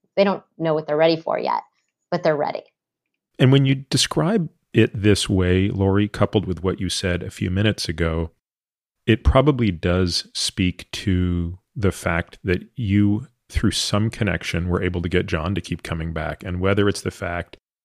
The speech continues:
Speaker 2: that you humored his obnoxious behavior with a cell phone, that you let him order lunch every time he showed up and just act in a certain goofy way, was enough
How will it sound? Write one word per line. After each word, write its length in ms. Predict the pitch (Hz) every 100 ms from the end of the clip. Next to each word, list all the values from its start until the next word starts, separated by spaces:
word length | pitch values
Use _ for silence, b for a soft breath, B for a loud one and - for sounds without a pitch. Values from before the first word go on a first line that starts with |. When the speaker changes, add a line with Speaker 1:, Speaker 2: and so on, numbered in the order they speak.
| _
Speaker 2:
that 200 | 98 -
you 100 | 92
humored 580 | 87 - 107 104 98 87
his 220 | 95 82
obnoxious 600 | 87 85 85 87 - 101
behavior 440 | - 80 92 87 90
with 160 | 90
a 80 | 90
cell 300 | - 82 78
phone, 340 | - 82 80 82
that 180 | 82
you 80 | 92
let 260 | 82 87 87
him 260 | 101 95 92 B B B
order 280 | 98 98 95
lunch 380 | 90 90 87 -
every 220 | 92 90
time 300 | - 87 90
he 100 | 92
showed 380 | - - 92 82
up 380 | 82 82 80 -
and 300 | 82 85 135
just 240 | 113 - -
act 360 | 92 95 110 - -
in 120 | 107
a 80 | 98
certain 520 | - - 98 98 92
goofy 420 | 85 90 87 98
way, 480 | 87 82 78 73 78 B B B B B _
was 240 | 117 107
enough 640 | 107 98 95 98 110 -